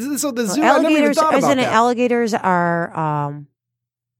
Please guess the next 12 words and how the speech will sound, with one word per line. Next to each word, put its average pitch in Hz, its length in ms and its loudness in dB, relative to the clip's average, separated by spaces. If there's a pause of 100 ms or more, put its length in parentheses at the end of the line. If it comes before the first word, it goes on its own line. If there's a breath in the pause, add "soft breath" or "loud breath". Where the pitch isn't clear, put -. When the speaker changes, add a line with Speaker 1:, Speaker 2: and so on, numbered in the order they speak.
(120)
Speaker 2:
freshwater 165 880 -2
Speaker 1:
So 160 160 -2
there 165 180 2
you 160 80 -2
go. 202 200 2
Speaker 2:
and 175 280 0
crocodiles 160 540 0
are 156 60 -4
saltwater? 208 600 -4
Is 170 120 -10
that 214 160 -4
it? 226 140 -6